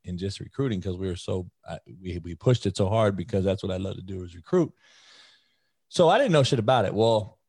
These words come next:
people found my Twitter, I guess, after that show came out, after literally the first night of it, people binge watched it or whatever. And, uh,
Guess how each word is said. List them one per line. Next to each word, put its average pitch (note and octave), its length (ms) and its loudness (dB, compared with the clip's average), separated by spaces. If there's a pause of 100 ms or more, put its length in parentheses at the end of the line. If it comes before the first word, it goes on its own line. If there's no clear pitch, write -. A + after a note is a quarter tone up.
(520)
people B2+ 260 0
found D3 260 2
my C3 100 4
Twitter, F#3 360 6
I A#2+ 100 6
guess, A#2+ 360 4
after B2 260 2
that A2+ 140 4
show D3 220 2
came A#2+ 220 2
out, A2 120 4
after A#2 240 0
literally C3 400 4
the G#2 160 0 (140)
first C#3 280 4
night C#3 300 2
of F#2 160 0
it, F#2+ 200 -2
people A2 260 0
binge A2 340 0
watched A#2 380 0
it G#2+ 80 0
or F#2 80 -2
whatever. F2+ 520 -6 (640)
And, F2 380 -2
uh, E2 420 -4